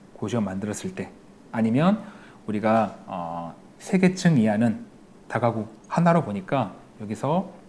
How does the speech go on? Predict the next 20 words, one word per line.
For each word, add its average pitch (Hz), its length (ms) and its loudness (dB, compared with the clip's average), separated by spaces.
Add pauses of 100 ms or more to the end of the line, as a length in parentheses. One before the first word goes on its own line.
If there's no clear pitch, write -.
(1080)
세 - 220 -2
개 175 120 4
층만 160 320 2
남겨놓고 110 500 -2 (120)
나머지를 120 640 2 (320)
원상복구하거나 107 920 -4 (200)
이런 101 140 -6
식으로 113 480 -4 (320)
바꾼 - 280 -2
다음에 202 440 -4 (400)
팔아야 143 360 4
하는 110 280 -2 (220)
지혜가 104 440 -6
필요하고요. 120 640 -4 (560)
끝으로 160 680 6
한 175 200 -4
가지 180 240 4
더 123 180 -2
주의하실 117 520 -6
게 107 360 -2